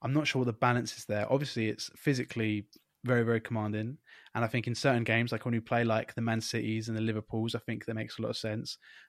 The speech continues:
But I just think if you're buying a player for the price that is reported, and I think, you know, there's not, not actually had, like, a proper price yet, but if it is gonna be, like, fifty to sixty million kind of price, then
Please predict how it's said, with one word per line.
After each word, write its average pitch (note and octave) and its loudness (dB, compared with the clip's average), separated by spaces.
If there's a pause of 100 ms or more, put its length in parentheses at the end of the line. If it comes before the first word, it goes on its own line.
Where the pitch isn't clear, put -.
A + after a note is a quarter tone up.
But A2 0
I A#2+ 4
just C3 -2
think A2+ -2 (220)
if - -4
you're A#2+ 2
buying C3 2
a B2+ -2
player A2 0
for - -16
the A2 -6
price A#2 0
that A2 0
is G#2 -2
reported, G#2 -4
and A2 -6
I - -4
think, A#2+ -4
you A#2 -2
know, G#2+ -2 (580)
there's A2+ -4
not, C3+ 0
not B2+ 2
actually A2+ -2
had, A2+ 0
like, G#2+ 0
a A2+ -4
proper A2 -4
price G#2+ 0
yet, G#2+ -4
but A#2 0
if G#2+ -4
it - -6
is A#2 2
gonna A2+ -2
be, G#2+ -2
like, G2+ -4 (720)
fifty B2 2
to A2+ -2
sixty - -2
million G2+ -2
kind G2+ -8
of F#2+ -10
price, G#2 -6 (880)
then A2+ 0